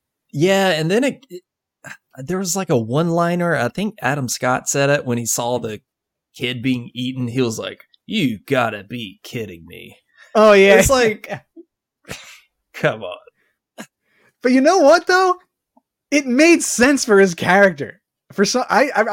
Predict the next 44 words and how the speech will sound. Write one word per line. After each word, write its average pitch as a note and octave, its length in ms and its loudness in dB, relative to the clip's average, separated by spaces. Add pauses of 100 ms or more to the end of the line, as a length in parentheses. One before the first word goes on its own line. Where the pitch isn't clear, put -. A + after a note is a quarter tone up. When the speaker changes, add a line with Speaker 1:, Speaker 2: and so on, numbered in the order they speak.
Speaker 2:
I C4+ 60 4
didn't, C4+ 420 -4
I G3 100 2
wasn't C4 240 2
offended G#3 440 2
by F3 160 4
that E3 200 2
line. E3 300 4
Speaker 1:
Well, G#3 220 4
it F#3 100 2
wasn't G3 360 4
his D#3+ 340 6
Speaker 2:
Uh, - 60 -2
Speaker 1:
kid. A#2+ 340 2
It B2+ 40 2
was, B2+ 320 -2
um, A2 460 -10 (300)
his, B2 380 -6
Speaker 2:
some G3+ 200 0
other, F#3+ 200 4
Speaker 1:
his E3 260 0
Speaker 2:
the F3+ 140 2
other D#3+ 140 2
kid. B2+ 100 -4
Speaker 1:
nephew B2+ 420 0
that A#2+ 200 2
he A#2+ 80 -2
didn't A#2+ 300 -4
like. A2+ 440 -2
But B3+ 200 0
still, G#2+ 480 -6
you D#3+ 160 -2
wouldn't B2+ 260 0
be B2 160 0
like, A2+ 300 -2
Speaker 2:
Who A#3 80 2
was C4+ 100 2
the B3 80 2
one A#3 160 0
that A3 100 4
looked G#3 160 2
like F#3 140 2
Thurman F#3+ 380 -2
Merman? D#3+ 400 -4